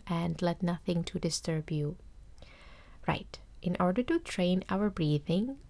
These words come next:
we start with three deep, not shallow, and quick breathing in and out.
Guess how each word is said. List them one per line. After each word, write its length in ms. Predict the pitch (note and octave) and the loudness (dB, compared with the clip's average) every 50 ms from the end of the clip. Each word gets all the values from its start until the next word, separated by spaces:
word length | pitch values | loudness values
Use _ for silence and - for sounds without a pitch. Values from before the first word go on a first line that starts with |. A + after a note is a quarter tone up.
| - | -8
we 200 | - F#3+ F#3+ F#3+ | -2 0 0 2
start 400 | F#3 - - - F#3+ F3+ F3 - | 0 0 -2 0 2 2 2 2
with 180 | - F3+ E3 - - - - | 2 0 0 -2 -6 -18 -6
three 500 | - - F#3+ G3 G#3 G#3+ A3+ A#3 B3 A#3+ - | 0 2 4 4 4 4 2 2 0 -2 -2
deep, 500 | - F3 D#3+ D#3+ F3 G#3+ C4+ C#4 - - - - - G#3+ | 0 2 2 2 2 2 0 -2 -4 -10 -14 -8 -2 0
not 300 | - E3+ G3 A3+ A#3 - | 4 4 4 4 4 0
shallow, 600 | - - F#3+ F3 F3 F3 E3+ F3 G3 A3 B3+ - - - - - - - - - - | -2 -2 0 2 4 4 4 4 4 2 0 -2 -6 -14 -16 -16 -16 -16 -14 -4 0
and 220 | - F3 F3 - | 2 2 2 6
quick 320 | - B3+ C4+ C4+ - - - - - - - | 8 8 8 8 6 -4 -12 -14 -14 -2 4
breathing 720 | - F3+ F#3 G3 G3+ A3 A3 - - G3 G3 F#3+ F#3+ F#3+ - - | 6 8 8 10 10 8 8 6 4 4 4 4 4 2 2 4
in 240 | - G#3 G3+ G3 G3+ - | 6 6 6 6 4 0
and 140 | - F#3 F#3 - | -2 -2 0 4
out. 360 | - D#3+ D3 - - - - | 4 4 4 4 2 -4 -10